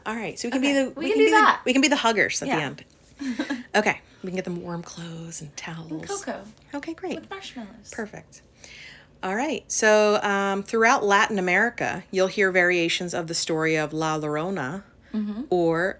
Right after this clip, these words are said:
Speaker 1: the Wailing Woman.
Speaker 2: Yep.
Speaker 1: Sometimes she's lost her husband. Sometimes she's lost her
Speaker 2: Her
Speaker 1: children.
Speaker 2: kids.
Speaker 1: Sometimes it's both. But in La Parva, a ski spot in the Chilean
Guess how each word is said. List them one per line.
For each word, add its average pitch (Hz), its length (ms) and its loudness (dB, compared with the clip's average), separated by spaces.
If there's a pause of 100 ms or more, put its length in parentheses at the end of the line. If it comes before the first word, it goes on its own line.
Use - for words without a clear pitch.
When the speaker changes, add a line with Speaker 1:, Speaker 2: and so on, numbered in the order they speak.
Speaker 1:
the 185 120 0
Wailing 208 380 2
Woman. 127 400 -8 (320)
Speaker 2:
Yep. 226 160 -12
Speaker 1:
Sometimes 262 500 0
she's 214 200 -2
lost 175 260 0
her 175 80 -6
husband. 151 500 -6
Sometimes 151 520 -6
she's 165 180 -6
lost 175 240 -2
her 202 80 -2
Speaker 2:
Her 214 60 -6
Speaker 1:
children. 220 400 -2
Speaker 2:
kids. - 320 -16
Speaker 1:
Sometimes 151 560 -6
it's 165 140 -6
both. - 460 -2 (360)
But 165 100 -4
in 165 140 0
La 156 100 -2
Parva, 180 680 -4
a 185 60 -8
ski 208 300 -4
spot 143 480 -2
in 165 80 -4
the 151 180 -6
Chilean 185 640 -2